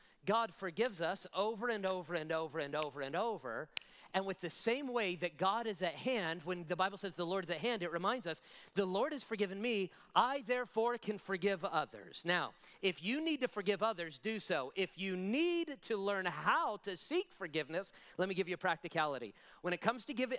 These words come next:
making an apology, there are three steps. I'm very good at making apologies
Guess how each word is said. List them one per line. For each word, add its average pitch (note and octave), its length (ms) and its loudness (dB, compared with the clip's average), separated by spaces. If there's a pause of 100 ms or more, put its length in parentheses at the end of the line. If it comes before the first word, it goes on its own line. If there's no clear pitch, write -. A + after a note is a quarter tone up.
(140)
making A3 380 0
an G#3 80 -2
apology, D#3+ 720 -2
there D3+ 140 0
are D3 60 -4
three F#3 320 -2
steps. - 560 -2
I'm E3+ 200 0
very A3+ 380 2
good G3 280 -2
at F3 80 -6
making F3 300 0
apologies D#3 580 0